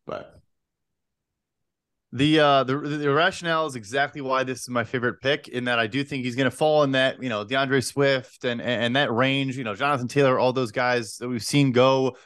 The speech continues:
Speaker 2: early second is the New Orleans Saints, also because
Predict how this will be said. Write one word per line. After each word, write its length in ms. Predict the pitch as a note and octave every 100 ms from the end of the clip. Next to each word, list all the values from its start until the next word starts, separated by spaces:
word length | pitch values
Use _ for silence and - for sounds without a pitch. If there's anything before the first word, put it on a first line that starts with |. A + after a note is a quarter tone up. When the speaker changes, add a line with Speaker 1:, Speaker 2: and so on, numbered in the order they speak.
| _
Speaker 2:
early 280 | A#2+ C3 C3
second 520 | A2+ C#3+ C#3+ F#3 F3 - _ -
is 180 | C3+ B2
the 100 | C#3+
New 120 | C3
Orleans 440 | C#3+ E3 D#3+ A#2
Saints, 440 | - D3+ F3 - -
also 280 | - C#3+ -
because 600 | D3+ C#3+ D3 C#3+ C#3 A2+